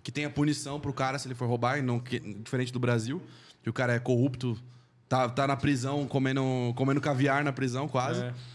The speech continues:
Speaker 1: Aí, aí sempre vai ter corrupção num lugar desse. Seja
Speaker 2: E outra,
Speaker 1: capitalismo,
Speaker 2: eu, eu,
Speaker 1: socialismo,
Speaker 2: uma, uma
Speaker 1: anarquismo.
Speaker 2: coisa, uma coisa que a gente vê aqui também é o seguinte, irmão.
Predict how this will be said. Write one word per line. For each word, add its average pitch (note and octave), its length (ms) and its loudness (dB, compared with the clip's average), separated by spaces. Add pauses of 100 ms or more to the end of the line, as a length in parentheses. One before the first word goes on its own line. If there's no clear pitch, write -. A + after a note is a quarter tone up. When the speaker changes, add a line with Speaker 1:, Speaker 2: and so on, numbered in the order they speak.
(220)
Speaker 1:
Aí, C3 380 2 (240)
aí C3+ 160 0
sempre E3+ 160 -8
vai F#3 100 -4
ter F#3 80 -4
corrupção E3+ 340 0
num A#2+ 140 2
lugar A2+ 220 0
desse. G2+ 240 -6 (180)
Seja A#2 180 -4
Speaker 2:
E G3+ 60 2
outra, A3 220 4
Speaker 1:
capitalismo, B2+ 300 2
Speaker 2:
eu, - 40 0
eu, - 60 0
Speaker 1:
socialismo, B2 500 0
Speaker 2:
uma, E3+ 160 -2
uma E3 160 -4
Speaker 1:
anarquismo. C#3+ 460 2
Speaker 2:
coisa, B2+ 340 0 (540)
uma D3 80 -6
coisa F#3+ 180 -6
que A3 60 -6
a - 20 -2
gente F#3 220 -6
vê D3+ 120 -2
aqui C3 220 -4
também C3 220 -4
é - 20 -2
o D#3 40 -6
seguinte, C#3 360 -6
irmão. A#2 260 -4